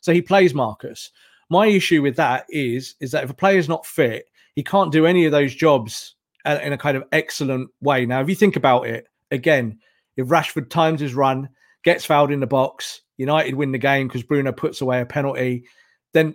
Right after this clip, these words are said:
it's Marcus Rashford that's won you the game just through that moment of, of running from deep. So you're then justified. But of course, in a nil-nil, people can kind of say, "Oh, well, you know, should you have started him?" I totally understand why he's starting him. You know, he's the life and soul of the football club.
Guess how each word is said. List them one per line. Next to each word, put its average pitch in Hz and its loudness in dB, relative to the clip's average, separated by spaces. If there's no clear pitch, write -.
it's 180 4
Marcus 180 4
Rashford 196 0
that's 127 -8
won 147 0
you 139 0
the 127 -4
game 127 0
just 160 2
through 151 2
that 156 2
moment 151 2
of, 131 -8
of 143 -2
running 143 0
from 139 -8
deep. 143 2
So 160 -2
you're 147 6
then 147 2
justified. 135 -2
But 175 0
of - -10
course, 185 2
in 175 2
a 156 0
nil-nil, 151 2
people 131 -2
can 123 -6
kind 131 -4
of 123 -8
say, 131 -4
"Oh, 127 2
well, 131 0
you 127 -2
know, 123 -2
should 139 -2
you 131 -2
have 120 -4
started 156 2
him?" 104 -12
I 208 2
totally 214 2
understand 165 -2
why 147 0
he's 127 -8
starting 120 -4
him. 107 -12
You 139 -8
know, 127 -2
he's 123 -4
the 135 -6
life 170 2
and 156 -6
soul 139 2
of 117 -4
the 117 -8
football 147 -6
club. 139 -2